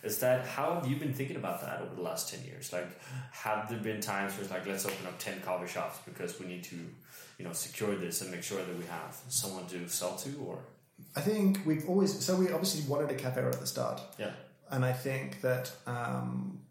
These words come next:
Speaker 2: a large part of that was probably naivety.
Speaker 1: Mm.
Speaker 2: I don't think we knew what we wanted, really.
Speaker 1: Mm.
Speaker 2: And by the time that that became possible again,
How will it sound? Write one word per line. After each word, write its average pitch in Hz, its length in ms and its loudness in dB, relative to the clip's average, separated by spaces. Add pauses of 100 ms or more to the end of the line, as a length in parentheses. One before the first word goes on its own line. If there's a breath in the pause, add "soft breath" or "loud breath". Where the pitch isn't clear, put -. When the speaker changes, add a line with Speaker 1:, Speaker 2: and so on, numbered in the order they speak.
(100)
Speaker 2:
a 135 80 0
large 139 300 6
part 131 120 0
of 127 80 2
that 127 160 4
was - 80 -2
probably 135 260 -2
naivety. 135 840 4
Speaker 1:
Mm. 101 120 -8 (420)
Speaker 2:
I 131 40 -2
don't 127 100 0
think 127 120 2
we 127 60 6
knew 127 160 8
what 123 120 4
we - 60 0
wanted, 127 380 -2
really. - 400 -2
Speaker 1:
Mm. 110 160 -4 (380 loud breath)
Speaker 2:
And 120 280 2
by 139 160 4
the 190 80 2
time 147 420 2
that - 440 2
that 135 220 2
became 127 380 0
possible 127 420 -2
again, 123 420 2